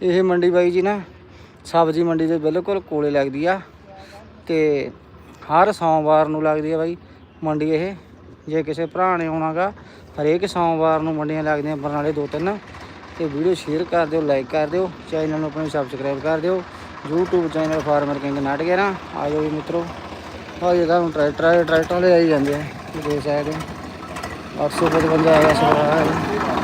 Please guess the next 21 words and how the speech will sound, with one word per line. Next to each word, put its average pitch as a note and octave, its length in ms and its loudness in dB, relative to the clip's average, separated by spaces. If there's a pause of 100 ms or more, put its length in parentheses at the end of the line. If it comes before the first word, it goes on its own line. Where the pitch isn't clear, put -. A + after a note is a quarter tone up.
(920)
ਸਵਰਾਜ D#3 460 2
ਅੱਠ D#3 200 2
ਸੌ E3 100 -2
ਪਚਵੰਜਾ D3+ 420 -2
ਆ D3 80 0
ਗਿਆ D3+ 180 -4
ਬਾਈ D3 220 -2
ਦਾ। E3+ 180 -4 (1900)
ਦੇਖ D3 200 -2
ਸਕਦੇ D3 100 -4
ਹੋ। B2+ 300 -4 (1500)
ਭੈਣ E3+ 140 2 (180)
ਕੰਮ D#3 240 0
ਗੱਲਬਾਤ D3+ 380 2
ਆ। D#3+ 60 -2 (1900)
ਦੇਖੋ C3+ 280 -2
ਜੀ, A2+ 120 -4 (580)
ਸਵਰਾਜ D3+ 500 2
ਅੱਠ D3+ 80 -2
ਸੌ D#3+ 160 -2
ਪਚਵੰਜਾ। D3 540 0